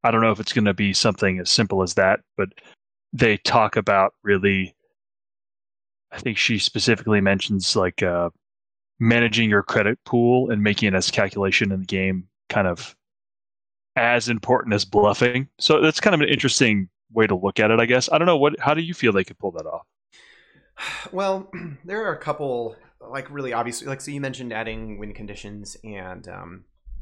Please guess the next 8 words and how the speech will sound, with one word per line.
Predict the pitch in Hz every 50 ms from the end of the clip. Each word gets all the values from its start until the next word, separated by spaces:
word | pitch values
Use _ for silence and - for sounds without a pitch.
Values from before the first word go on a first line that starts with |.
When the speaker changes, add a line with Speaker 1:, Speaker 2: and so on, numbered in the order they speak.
| - - - - - - - - -
Speaker 2:
obviously | - 123 113 120 117 117 - 127 123
you | 117 113 110
can | 123 113
print | - 120 110 101
more | 107 107
powerful | - 107 104 104 - 107
cards. | - - 101 101 104 - - - - _ _ _ _ _ _ _ _ _ _ 110
Uh, | 110 110 110 101 98 95 98 98